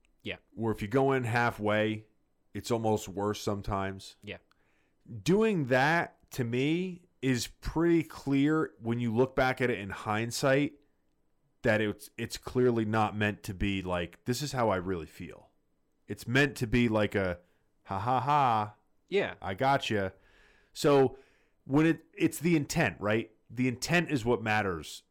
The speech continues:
Speaker 2: to most people in hindsight. In the moment, it doesn't matter to a lot of people. It's not the intent,
Speaker 1: Yeah,
Speaker 2: it's
Speaker 1: I
Speaker 2: what's
Speaker 1: agree.
Speaker 2: going on.
Speaker 1: I
Speaker 2: But
Speaker 1: agree.
Speaker 2: in hindsight, a lot of times you look back, it's, it's the intent.
Speaker 1: It's the intent, yeah.
Speaker 2: The intent was not to actually say, "This is how I feel about Brazilians." The intent was,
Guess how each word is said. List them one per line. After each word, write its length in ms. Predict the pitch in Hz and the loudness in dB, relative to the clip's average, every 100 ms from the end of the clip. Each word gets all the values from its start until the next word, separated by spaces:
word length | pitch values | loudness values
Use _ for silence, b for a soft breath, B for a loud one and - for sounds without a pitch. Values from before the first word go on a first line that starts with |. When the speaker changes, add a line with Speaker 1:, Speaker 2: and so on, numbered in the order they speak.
| _ _ _ | _ _ _
Speaker 2:
to 120 | - | -6
most 400 | 113 117 127 123 | 0 4 4 4
people 460 | - 120 - 92 82 | 0 0 0 -2 -2
in 120 | 110 98 | -6 -6
hindsight. 640 | 95 117 104 - 87 80 - | -2 -2 0 -2 -2 -4 -8
In 120 | 117 | -2
the 80 | 143 | 2
moment, 420 | 156 202 196 180 | 6 6 6 4
it 100 | 127 | 4
doesn't 320 | 143 127 120 | 4 2 0
matter 300 | 127 127 110 | 0 2 2
to 160 | 90 107 | 0 -2
a 20 | |
lot 200 | 95 87 | 0 -2
of 80 | 85 | -4
people. 320 | 98 85 76 | -8 -8 -12
It's 100 | 73 | -8
not 140 | 107 104 | -6 -4
the 120 | 110 | -4
intent, 360 | 98 135 131 101 | -4 -2 -2 -2
Speaker 1:
Yeah, 60 | |
Speaker 2:
it's 120 | 92 | -8
Speaker 1:
I 40 | - | -8
Speaker 2:
what's 140 | 95 | -6
Speaker 1:
agree. 100 | - | -4
Speaker 2:
going 180 | 95 90 | -4 -2
on. 220 | 101 82 | -4 -6
Speaker 1:
I 40 | 95 | -6
Speaker 2:
But 60 | 98 | -6
Speaker 1:
agree. 120 | 85 b b b | -8 b b b
Speaker 2:
in 120 | 120 117 | -8 -2
hindsight, 500 | 143 190 165 165 139 | 2 2 2 2 4
a 40 | |
lot 180 | 135 135 | 4 2
of 60 | 127 | 2
times 380 | 139 131 123 107 | 0 0 0 0
you 60 | |
look 180 | 120 117 | 0 2
back, 260 | 120 113 101 | 0 0 -2
it's, 180 | - - | -10 -14
it's 140 | 127 - | -14 -6
the 140 | 190 | -2
intent. 400 | 135 120 123 85 | -2 -2 -6 -6
Speaker 1:
It's 120 | 160 | -8
the 100 | 135 113 | -10 -10
intent, 220 | - - - | -12 -20 -20
yeah. 80 | - - | -20 -14
Speaker 2:
The 180 | 156 185 | 0 2
intent 420 | 175 160 214 214 | 4 4 4 4
was 180 | 175 135 | 2 2
not 260 | 170 160 - | 2 2 2
to 300 | 147 131 107 - | 2 2 0 -6
actually 600 | 117 127 - - 131 131 120 | -2 -2 -2 -4 2 2 2
say, 300 | - 123 110 | 2 2 2
"This 220 | 123 - | 0 -2
is 140 | 113 | -4
how 240 | 123 113 107 | -2 0 0
I 140 | 101 | -2
feel 400 | - - 120 107 | -4 -2 0 0
about 300 | 87 92 - | 0 -4 -4
Brazilians." 600 | 95 85 151 110 87 82 | -6 0 0 0 -4 -6
The 200 | 104 123 | -2 -2
intent 500 | 117 104 - 175 156 | -2 -6 -2 0 0
was, 320 | 131 123 107 | 2 2 2